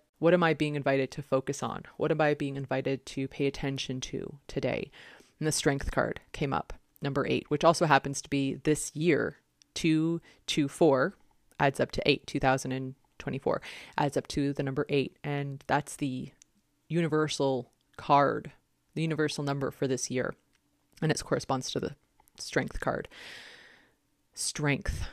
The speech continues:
not aggression, not agitation, not power or force, like, internal strength, like,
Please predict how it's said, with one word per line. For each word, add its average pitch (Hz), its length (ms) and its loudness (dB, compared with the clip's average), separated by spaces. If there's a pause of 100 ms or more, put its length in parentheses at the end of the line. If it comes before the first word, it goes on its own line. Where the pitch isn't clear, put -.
(560)
not 180 320 6 (560)
aggression, 143 800 2 (420)
not 147 480 0
agitation, 143 920 0
not 143 320 0 (240)
power 143 520 2
or 139 200 -4
force, - 760 0 (480)
like, - 240 0 (160)
internal 160 1080 -2 (160)
strength, - 800 -4 (180)
like, - 340 4